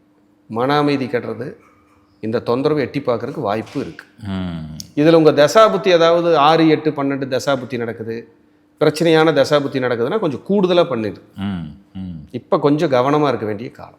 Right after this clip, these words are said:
Speaker 2: ம். கடகராசி அன்பர்கள் ரொம்ப, ரொம்ப கவனமா இருக்கணும். கடகராசியும் சரி, கடக லக்னமும் சரி. நிச்சயமா.
Speaker 1: ஆனா நிறைய நன்மையும் காத்துக்கிட்டு இருக்கு.
Speaker 2: நிச்சயம்.
Speaker 1: அந்த நன்மை என்னென்னு நம்ம சொல்லியிருக்கிறோம்.
Speaker 2: ம். அது லக்னத்துக்கு தான் அதிகமான நன்மைகள் இருக்கு.
Speaker 1: ஆமா.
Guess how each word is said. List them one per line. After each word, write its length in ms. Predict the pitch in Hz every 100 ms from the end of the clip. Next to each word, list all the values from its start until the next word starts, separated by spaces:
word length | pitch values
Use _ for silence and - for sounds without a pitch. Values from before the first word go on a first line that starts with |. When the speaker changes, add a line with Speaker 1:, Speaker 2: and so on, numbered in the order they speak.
| _
Speaker 2:
ம். 520 | - - _ _ _
கடகராசி 440 | 87 95 95 87 92
அன்பர்கள் 400 | 92 98 98 120
ரொம்ப, 240 | 92 98
ரொம்ப 240 | 110 117
கவனமா 400 | 104 98 101 98
இருக்கணும். 260 | 85 87 87 -
கடகராசியும் 560 | 98 101 95 107 120
சரி, 180 | 107 135
கடக 280 | 175 107 104
லக்னமும் 360 | 90 90 95 85
சரி. 220 | - 101 _ _ _ _ -
நிச்சயமா. 400 | 80 - 90 78
Speaker 1:
ஆனா 180 | 117 175
நிறைய 320 | 131 131 180
நன்மையும் 520 | 151 127 165 170 175 180
காத்துக்கிட்டு 440 | 127 127 117 -
இருக்கு. 180 | 95 _ -
Speaker 2:
நிச்சயம். 360 | 85 - 127 127
Speaker 1:
அந்த 180 | 127 143
நன்மை 240 | 175 170
என்னென்னு 500 | 147 156 151 156 180
நம்ம 200 | 170 117
சொல்லியிருக்கிறோம். 400 | 123 123 113 104
Speaker 2:
ம். 460 | - 95 92 80 -
அது 180 | 90 95
லக்னத்துக்கு 500 | 95 98 139 139 123
தான் 200 | 120 143
அதிகமான 400 | 120 147 147 151
நன்மைகள் 380 | 131 120 120 104
இருக்கு. 280 | 90 82 -
Speaker 1:
ஆமா. 200 | -